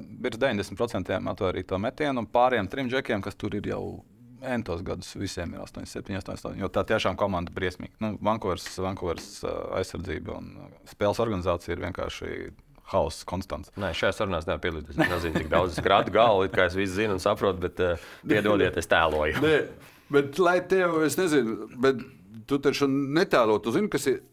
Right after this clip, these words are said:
Speaker 3: Linas Kleiza?
Speaker 2: Protams.
Speaker 3: Viņš Denverā,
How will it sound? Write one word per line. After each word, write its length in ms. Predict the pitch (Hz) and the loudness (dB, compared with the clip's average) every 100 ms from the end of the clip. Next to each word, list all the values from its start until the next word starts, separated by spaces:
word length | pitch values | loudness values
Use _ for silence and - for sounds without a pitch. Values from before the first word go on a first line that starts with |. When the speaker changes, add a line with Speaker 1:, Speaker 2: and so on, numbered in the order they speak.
| _ | _
Speaker 3:
Linas 640 | 120 131 156 123 95 - - | -2 2 2 2 0 -6 -4
Kleiza? 680 | 117 117 117 123 101 90 - | 0 2 4 2 0 -6 -6
Speaker 2:
Protams. 640 | 92 135 98 - - - - _ _ _ _ _ _ | -2 0 -2 -4 -14 -20 -20 _ _ _ _ _ _
Speaker 3:
Viņš 240 | 135 143 139 | 0 0 2
Denverā, 760 | 165 214 214 160 135 117 101 | 2 4 4 6 6 6 4